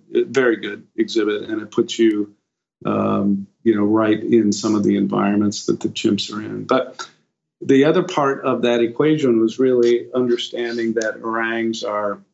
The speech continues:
that we share ninety-five percent of our genetic material with orangs, that they're incredibly,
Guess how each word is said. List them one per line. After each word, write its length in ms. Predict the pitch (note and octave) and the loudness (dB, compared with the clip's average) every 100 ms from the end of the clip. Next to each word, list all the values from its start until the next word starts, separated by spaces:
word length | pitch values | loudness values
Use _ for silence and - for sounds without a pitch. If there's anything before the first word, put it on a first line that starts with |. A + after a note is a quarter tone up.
| _ _ _ _ _ _ _ _ _ _ _ | _ _ _ _ _ _ _ _ _ _ _
that 100 | B2+ | 2
we 140 | A#2 A#2 | 4 2
share 260 | - B2+ | 2 2
ninety-five 960 | A#2 A2+ A2+ A2+ A2+ G#2 G#2+ G#2 G2+ - | 4 4 4 4 0 -2 -2 -2 -4 -4
percent 560 | G#2 G#2 A2+ G#2 - - _ _ _ _ | -2 0 0 0 -4 -10 _ _ _ _
of 80 | G2+ | -2
our 160 | G#2 G2 | 0 0
genetic 480 | G#2+ G#2+ G#2+ G#2 A2 | 2 2 2 0 -2
material 720 | G2 A2+ G#2 G#2 G2+ G2 - _ _ _ _ - | -2 0 2 2 0 -2 -8 _ _ _ _ 2
with 280 | A#2 A2 A2+ | 2 4 2
orangs, 640 | G2+ G2+ G2+ G2+ G2 G#2 | 2 0 0 0 0 0
that 160 | G#2 | 0
they're 200 | A#2 G#2+ | 2 2
incredibly, 1080 | G#2 G2+ B2 B2 A#2 G#2 G2+ G2 F#2 F#2+ F#2 | 0 2 2 4 4 4 2 2 2 0 -2